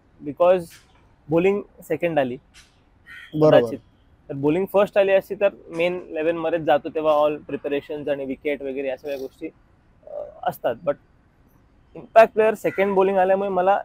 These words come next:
Speaker 1: एवढा फरक जाणवला नाही. But ते एक वेगळं feeling आहे to play the match in the second innings.
Speaker 2: एका fast बॉलरच्या दृष्टीने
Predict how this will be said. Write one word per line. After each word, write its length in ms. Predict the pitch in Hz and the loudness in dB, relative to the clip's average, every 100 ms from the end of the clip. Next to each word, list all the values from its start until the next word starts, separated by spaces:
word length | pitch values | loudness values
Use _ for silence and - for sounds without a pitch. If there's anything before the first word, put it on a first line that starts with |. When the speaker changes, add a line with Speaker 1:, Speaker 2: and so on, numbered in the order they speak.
| - | -4
Speaker 1:
एवढा 280 | 143 156 196 | -4 2 2
फरक 240 | 190 190 | 4 0
जाणवला 360 | 185 156 165 170 | 2 0 0 -2
नाही. 160 | 135 - _ _ _ _ _ _ _ _ - | -4 -10 _ _ _ _ _ _ _ _ 2
But 160 | 143 185 - _ _ _ - | 6 6 4 _ _ _ 2
ते 60 | 226 | 2
एक 120 | 233 _ _ - | 2 _ _ -2
वेगळं 260 | 180 208 | 0 2
feeling 340 | 240 196 185 175 | 0 0 -2 -2
आहे 120 | 123 | -4
to 540 | - _ - 156 156 147 - _ - | -8 _ -4 -2 -2 -4 -12 _ -2
play 120 | 165 | 0
the 140 | 170 170 | 2 2
match 260 | 156 151 | 0 -2
in 40 | 151 | -6
the 120 | 147 | -8
second 240 | 135 120 | -10 -12
innings. 460 | 117 104 104 _ _ _ _ _ _ _ _ _ | -12 -14 -20 _ _ _ _ _ _ _ _ _
Speaker 2:
एका 220 | 247 226 233 | -8 0 0
fast 340 | 214 214 214 | 4 4 4
बॉलरच्या 380 | 214 226 220 220 | 6 6 6 4
दृष्टीने 600 | 208 - 180 151 139 180 | 2 -2 -2 0 -2 -4